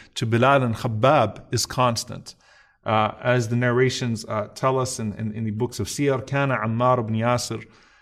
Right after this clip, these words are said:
يعذب حتى لا يدري ما يقول، وكان صهيب يعذب حتى لا يدري ما يقول.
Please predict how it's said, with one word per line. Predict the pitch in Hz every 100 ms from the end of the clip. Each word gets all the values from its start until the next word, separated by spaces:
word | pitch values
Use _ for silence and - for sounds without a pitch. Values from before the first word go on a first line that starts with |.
| _ -
يعذب | 117 113 147 143 123 110 -
حتى | - 160 156 - 135 117
لا | 117
يدري | 113 131 123 113
ما | 110 110
يقول، | 104 - 143 143 127
وكان | 113 110 117 110
صهيب | - 104 117 120 107
يعذب | 104 110 110 101
حتى | - 110 - 110 104 - -
لا | 110
يدري | 101 107 104 104 -
ما | 107 104 101
يقول. | 104 123 117 110